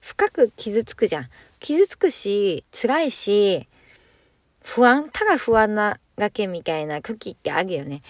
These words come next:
その恋愛の仕掛けよりかは、やっぱり、お互いに安心感がある、信用できるな、みたいな。嘘をつかない恋愛の方が楽しいと思う、私はね。うん。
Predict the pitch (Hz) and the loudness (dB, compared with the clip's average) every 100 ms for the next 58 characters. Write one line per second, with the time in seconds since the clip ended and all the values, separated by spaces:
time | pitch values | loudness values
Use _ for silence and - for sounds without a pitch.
0 | - - - 339 359 370 370 359 349 349 | -20 -16 -6 -4 2 2 4 2 0 -4
1 | 339 - 339 - 359 381 330 - 220 233 | -8 -2 -2 2 4 4 4 2 4 4
2 | 202 - 262 226 - - - _ _ _ | 2 0 0 0 -2 -12 -20 _ _ _
3 | 185 160 160 170 175 - 185 214 - 285 | -6 -6 -6 -4 -4 -4 -4 -4 -4 -6
4 | 294 240 170 165 165 165 175 - - _ | 0 0 2 -2 0 0 0 -2 -10 _
5 | _ _ _ - 220 214 220 220 220 - | _ _ _ -8 -4 0 0 2 -2 -6
6 | _ - 202 233 202 160 160 151 139 151 | _ -8 -4 -2 -2 -2 -4 -8 -6 -6
7 | 139 139 - _ _ _ - _ 233 339 | -6 -8 -14 _ _ _ -20 _ -2 2
8 | 240 175 _ _ - 196 220 190 143 - | 4 2 _ _ -4 -2 0 -2 -2 -8
9 | _ - 170 165 165 170 175 202 156 - | _ -4 -2 -2 -2 -4 -2 -2 -2 -6
10 | - 175 175 - 214 160 151 156 - - | -10 -12 -10 -10 -4 -4 -2 -8 -10 -16
11 | 120 160 165 156 170 220 _ _ _ _ | -14 -10 -6 -6 -8 -14 _ _ _ _
12 | - 190 185 165 | -16 -12 -12 -14